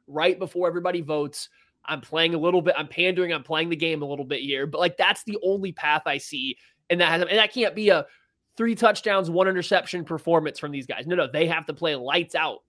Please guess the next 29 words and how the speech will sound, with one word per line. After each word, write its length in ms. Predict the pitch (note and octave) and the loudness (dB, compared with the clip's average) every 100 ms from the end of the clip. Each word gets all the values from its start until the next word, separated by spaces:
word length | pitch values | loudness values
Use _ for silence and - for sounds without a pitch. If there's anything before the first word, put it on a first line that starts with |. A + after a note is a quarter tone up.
| - | -10
versus, 400 | D3+ D3+ C#3+ - C#3+ | -6 -4 -6 -14 -4
you 100 | D3+ | -2
know, 100 | C3+ | -2
the 120 | C3+ | -4
Bill, 320 | B2+ D3 C#3 | -2 -2 -2
you 60 | D#3 | -2
know, 60 | D3 | -4
Burrow 380 | C3 D#3+ D#3 D3 D#3 | 0 2 2 0 0
or 220 | E3+ D#3+ | 0 0
Allen 240 | D3 D3+ | 0 -2
would 80 | C#3+ | -2
have 140 | C#3+ | -4
to 80 | C#3+ | -4
play 160 | - C#3 | -6 -4
lights 220 | C3+ C3 | -2 -4
out. 160 | C3 B2 | -4 -6
But 120 | C3+ | 0
that's 200 | G#3 - | -2 0
the 100 | A#3 | 0
only 200 | G3 D3+ | 2 0
path. 200 | - - - D#3 | -8 -16 -12 -10
I 60 | D#3+ | -4
mean, 120 | D3+ | 2
Hurts 200 | G#3 G#3 | 2 2
is 80 | F3+ | 0
out 200 | D#3+ C#3+ | 0 0
of 80 | C#3 | -4
it. 140 | C3+ _ | -8 _
Watching 460 | D3 D#3+ E3 D3+ | -4 -4 -4 -8